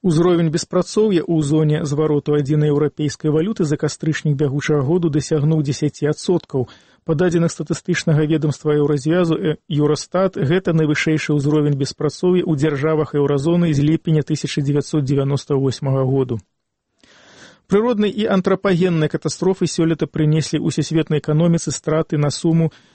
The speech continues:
дзвесце дваццаць два мільярды даляраў. Пра гэта паведаміла страхавая кампанія Swiss Re. Паводле яе дадзеных, ахвярамі найбуйнейшых катастрофаў дзве тысячы дзясятага году сталі каля двухсот шасцідзесяці тысяч чалавек,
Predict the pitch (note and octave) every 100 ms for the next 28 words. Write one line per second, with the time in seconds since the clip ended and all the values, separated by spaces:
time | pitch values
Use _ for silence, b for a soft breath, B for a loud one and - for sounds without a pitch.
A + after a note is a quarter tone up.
0 | b D3 D#3+ F3 F3+ C#3+ D#3+ - D3 E3
1 | D3+ D3 D3 C#3+ C#3 C3+ D#3+ D#3+ F3+ D3
2 | C3 - C#3+ C#3+ C#3 D#3 D#3 D#3 D#3 E3+
3 | E3+ E3 - D#3 - D3+ D3+ C#3+ D3+ C#3+
4 | D#3+ D#3 D3 - D3+ D3 C#3 - F3 D#3+
5 | D3 A#2 B B B B B - F#3+ F#3+
6 | G3 F#3+ E3 G3+ F#3 F3+ D#3+ D#3 E3 E3+
7 | E3 D#3+ D#3 F#3+ D#3+ E3+ D#3+ F3 D#3+ -
8 | D#3 C#3+ - E3 D3+ D#3 D#3 _ D3 D#3
9 | E3+ D3+ - C#3+ D3 D#3 D3+ D3 C#3+ B2+
10 | D#3+ D3+ - D#3+ D#3 D3+ - D3+ D3 -
11 | D3+ D3+ - F3+ - D3 - D#3+ D#3+ -
12 | D3+ E3 D#3 - D#3 D#3 G3 G3+